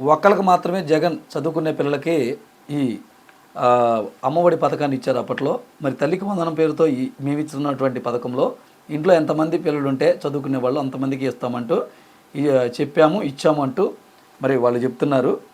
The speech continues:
ఇక కూటమి ప్రభుత్వం బ్రహ్మాండం బద్దలయ్యేటట్టు ఒక పెద్ద,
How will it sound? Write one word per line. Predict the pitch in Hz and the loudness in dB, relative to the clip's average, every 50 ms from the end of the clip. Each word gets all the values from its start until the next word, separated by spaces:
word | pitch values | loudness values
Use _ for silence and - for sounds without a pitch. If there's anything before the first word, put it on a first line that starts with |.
| - - - - _ - - _ - - | -20 -20 -20 -20 _ -20 -20 _ -8 -2
ఇక | 185 190 214 170 | 2 6 6 6
కూటమి | 135 127 - - - 175 202 196 214 202 202 | 6 4 0 -2 2 2 2 4 2 0 0
ప్రభుత్వం | 190 190 175 165 156 156 156 - 170 180 185 | 0 2 0 0 0 -2 -2 0 0 0 0
బ్రహ్మాండం | 156 147 143 143 151 160 175 185 185 170 185 165 135 - - - - | 0 0 0 0 2 2 2 2 2 2 2 0 0 -6 -12 -18 -8
బద్దలయ్యేటట్టు | 127 135 131 127 135 160 160 156 156 151 147 151 143 131 - 165 165 160 - - - | -2 -2 -2 2 4 4 4 4 4 2 2 0 -4 -2 -2 -2 -2 -2 -2 -6 -10
ఒక | 135 127 - - | -12 -12 -6 -2
పెద్ద, | 139 131 127 127 127 127 | -2 -2 -2 -2 4 6